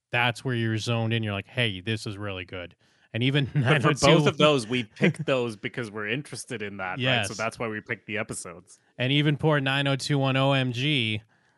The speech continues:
Speaker 1: um, like, that was the,
Speaker 2: <laughs>
Speaker 1: the main draw of that was that part. It just, unfortunately, the host then,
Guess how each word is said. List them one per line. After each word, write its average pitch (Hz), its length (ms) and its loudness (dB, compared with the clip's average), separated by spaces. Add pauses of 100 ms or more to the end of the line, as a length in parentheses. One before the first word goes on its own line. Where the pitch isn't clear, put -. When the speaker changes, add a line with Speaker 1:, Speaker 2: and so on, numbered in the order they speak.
(140)
Speaker 1:
um, 107 760 0
like, 110 380 -2
that 113 300 0
was 110 600 -2
the, 107 420 -4 (220)
Speaker 2:
<laughs> - 220 -18
Speaker 1:
the 123 120 2
main 127 500 0 (280)
draw 143 480 4
of 117 60 0
that 117 220 0
was 110 140 -4
that 113 220 -2
part. 131 340 2
It 110 100 -6
just, 131 180 -4
unfortunately, 120 520 -4
the 101 100 -2
host 131 360 0
then, 113 480 -6